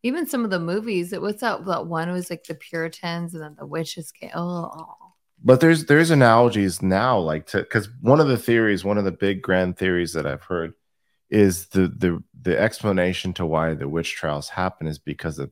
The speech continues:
Speaker 2: the printing press became in full force during, around the, at the time of the,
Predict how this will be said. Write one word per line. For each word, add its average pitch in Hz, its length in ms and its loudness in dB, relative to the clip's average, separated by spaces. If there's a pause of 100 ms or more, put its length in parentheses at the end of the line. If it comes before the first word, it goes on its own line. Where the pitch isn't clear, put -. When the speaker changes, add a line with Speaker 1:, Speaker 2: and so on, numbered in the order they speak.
(160)
Speaker 2:
the 73 200 -6 (200)
printing 104 320 2
press 65 440 -6 (440)
became 80 400 -4
in 73 120 -6
full 80 240 -4
force - 380 -6
during, 69 380 -6 (500)
around 87 280 4
the, - 280 -2
at 71 140 -6
the 90 80 -2
time 82 320 0
of 69 80 -4
the, 69 260 -6